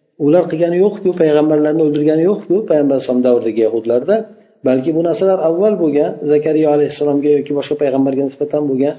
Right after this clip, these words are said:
lekin bular ham o'shalarni kepatasiga bo'lgan odam. Bular ham o'shalarni qilgan, o'shalarni qilgan ishlaridan faxrlanadigan, o'shalar qilgan ishlariga rozi bo'ladigan odamlar. Garchi o'zlari qilmagan bo'lsa ham, bularning ustiga ham o'sha jinoyat bularga ham yuklandi.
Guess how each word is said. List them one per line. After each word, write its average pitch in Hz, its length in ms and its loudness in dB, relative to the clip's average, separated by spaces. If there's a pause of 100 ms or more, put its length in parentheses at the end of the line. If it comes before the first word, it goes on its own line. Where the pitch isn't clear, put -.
(400)
lekin 156 400 2
bular 135 260 2
ham 147 120 0
o'shalarni 120 360 -2
kepatasiga 113 600 -4
bo'lgan 98 260 -6
odam. 95 200 -16 (460)
Bular 175 260 4
ham 220 240 -2
o'shalarni 147 520 0
qilgan, 143 300 0 (360)
o'shalarni 139 500 0
qilgan 135 240 -4
ishlaridan 127 380 -2
faxrlanadigan, 123 720 -2
o'shalar 123 280 -4 (240)
qilgan 120 320 -4
ishlariga 120 420 -2 (360)
rozi 120 320 0
bo'ladigan 113 440 -2
odamlar. 104 400 -4
Garchi 165 320 0
o'zlari 131 280 2
qilmagan 123 400 -2
bo'lsa 120 240 -4
ham, 214 140 2 (340)
bularning 127 380 2
ustiga 123 280 -6
ham 151 140 -2
o'sha 127 240 -6
jinoyat 113 460 -2
bularga 110 340 -2
ham 123 140 -4
yuklandi. 98 480 -8